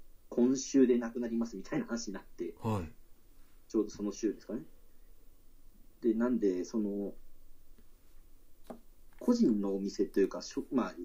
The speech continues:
Speaker 1: 飲食っていうのもあるかもしれないですけど、今、花とねは六年目ぐらいになってますよね、きっと。
Speaker 2: そうですね、はい。
Speaker 1: ですよね。
Speaker 2: はい。
Speaker 1: だから五年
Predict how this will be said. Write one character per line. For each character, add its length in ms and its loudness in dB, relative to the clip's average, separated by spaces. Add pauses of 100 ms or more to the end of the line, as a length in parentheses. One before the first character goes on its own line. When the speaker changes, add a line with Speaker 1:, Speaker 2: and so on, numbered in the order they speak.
(120)
Speaker 1:
飲 200 4
食 400 2
っ 40 0 (1900)
て 100 -2
い 180 6
う 40 4
の 120 -6
も 160 -2
あ 40 2
る 80 0
か 80 -4
も 80 0
し 120 -8
れ 80 0
な 80 2
い 40 0
で 80 -2
す 80 -12
け 80 -4
ど、 200 -2 (960)
今、 400 4 (500)
花 260 -4
と 140 -4
ね 80 -4
は 140 0
六 280 0
年 240 -2
目 140 -2 (160)
ぐ 80 2
ら 60 2
い 20 0
に 60 -4
な 80 -8
っ 20 -16
て 100 -10
ま 100 -8
す 100 -10
よ 40 -2
ね、 60 -2
き 60 -10
っ 20 -20 (100)
と。 260 -4
Speaker 2:
そ 460 -2
う 40 0
で 100 -4
す 100 -4
ね、 140 -2
は 240 0 (360)
い。 60 2
Speaker 1:
で 60 0
す 60 -12
よ 60 -10 (200)
ね。 40 -12 (220)
Speaker 2:
は 120 -10
い。 20 -10 (1000)
Speaker 1:
だ 80 2
か 0 -
ら 80 -
五 160 6
年 380 8